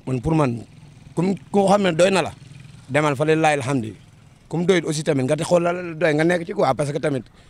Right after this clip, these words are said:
yow mënoo imaginer. Paracétamol boo ko bëggoon bu fukki dërëm wala bu juróomi dërëm, boo demee hôpital duñ la ko may, dañ la koy jaay. Soo ñëwoon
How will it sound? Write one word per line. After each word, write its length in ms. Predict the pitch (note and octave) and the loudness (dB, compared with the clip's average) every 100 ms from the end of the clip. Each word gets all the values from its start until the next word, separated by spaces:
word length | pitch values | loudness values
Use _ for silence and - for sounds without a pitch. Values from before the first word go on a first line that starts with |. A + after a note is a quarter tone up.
| - | -6
yow 100 | C#3 | 0
mënoo 180 | D#3 F#3 | 2 2
imaginer. 480 | F3 F3 D#3+ C#3+ G2+ - - - - | 2 0 0 -2 -4 -10 -20 -20 -6
Paracétamol 420 | D3+ E3 G3 E3+ D3+ | -2 0 2 2 2
boo 140 | D#3+ | 0
ko 80 | D#3 | 0
bëggoon 320 | C#3+ D#3+ D3 | 0 0 0
bu 60 | C#3 | -2
fukki 180 | F3 | -4
dërëm 280 | C#3+ C#3 G#2+ - | -2 0 0 0
wala 140 | C#3+ | -2
bu 80 | C#3 | 0
juróomi 280 | B2 D#3+ D3 | 0 0 -2
dërëm, 240 | C#3 B2+ F2+ _ _ _ _ - | -2 -4 -6 _ _ _ _ -8
boo 120 | C#3 D#3+ | -2 0
demee 160 | E3+ | 0
hôpital 360 | D#3+ D3+ D#3+ D3+ | 0 -2 -2 -2
duñ 100 | D#3 | -2
la 80 | D#3 | -2
ko 100 | D3 | -2
may, 200 | C#3+ A#2+ | -4 -6
dañ 120 | C3 | -4
la 60 | D3 | -2
koy 160 | D3+ C#3+ | 0 0
jaay. 240 | C#3+ C3+ - - - - - - - - | -2 -6 -10 -20 -20 -20 -20 -20 -20 -4
Soo 180 | D3+ E3+ | 0 0
ñëwoon 240 | F3+ | 0